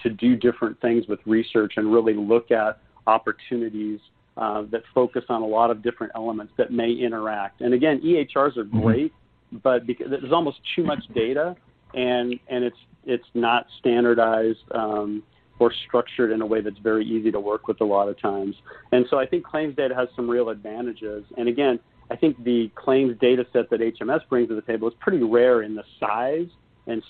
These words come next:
Speaker 1: scope of it. You know, we go back with many of our payers over ten years.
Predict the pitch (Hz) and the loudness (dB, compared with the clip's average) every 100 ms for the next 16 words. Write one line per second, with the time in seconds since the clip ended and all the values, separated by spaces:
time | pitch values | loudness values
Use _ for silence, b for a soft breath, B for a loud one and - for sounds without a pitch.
0 | - 120 139 - 156 190 202 _ _ 117 | -2 2 2 0 -4 -4 -8 _ _ -2
1 | 127 143 135 110 123 120 - 127 - 117 | 0 2 2 4 4 4 0 -6 -4 -2
2 | 127 110 104 - 113 110 107 - - 123 | -2 -2 -6 -4 -2 -2 -4 -8 -4 -2
3 | 113 101 - 120 113 110 110 131 | -2 -4 -2 -2 0 0 0 -2